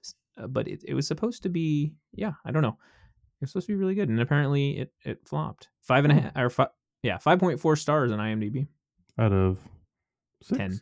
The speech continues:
Speaker 2: <laughs>
Speaker 1: <laughs> Out of five. <laughs> Don't ask me how they
Speaker 2: All right.
Speaker 1: got the extra. <laughs>
Speaker 2: Now we're talking. Must have gave
Speaker 1: Yeah.
Speaker 2: out goodies. Swag.
Speaker 1: Anyway.
Speaker 2: Anyway,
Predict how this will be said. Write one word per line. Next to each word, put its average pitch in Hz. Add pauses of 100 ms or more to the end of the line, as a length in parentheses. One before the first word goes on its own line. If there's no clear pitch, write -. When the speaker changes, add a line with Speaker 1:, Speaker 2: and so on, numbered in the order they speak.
Speaker 2:
<laughs> -
Speaker 1:
<laughs> -
Out 139
of 117
five. 101
<laughs> -
Don't 131
ask 156
me 151
how 139
they 151
Speaker 2:
All 139
right. 139
Speaker 1:
got 131
the 123
extra. 117
<laughs> -
Speaker 2:
Now 156
we're 131
talking. 151 (420)
Must 135
have -
gave -
Speaker 1:
Yeah. 107
Speaker 2:
out -
goodies. 107 (200)
Swag. 104 (960)
Speaker 1:
Anyway. 104 (360)
Speaker 2:
Anyway, 120